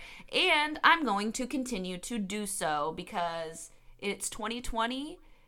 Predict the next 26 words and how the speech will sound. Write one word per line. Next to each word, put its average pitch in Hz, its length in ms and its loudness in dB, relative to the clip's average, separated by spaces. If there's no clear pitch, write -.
and 165 600 0
the 160 100 -2
rest 170 300 0
of 233 40 -8
the 247 60 -2
world 233 300 6
needs 208 180 -2
to 170 80 -8
get 180 180 0
with 190 200 -6
Colorado 180 680 4
and 175 200 2
California 202 1000 -2
and 160 280 -4
Oregon 240 640 0
and 160 340 -4
Vegas 247 640 0
and 214 260 2
<laughs> 269 120 8
all 269 200 12
the 311 100 4
other 302 200 8
fucking 359 320 4
states 320 640 4
in 262 200 2
this 320 160 2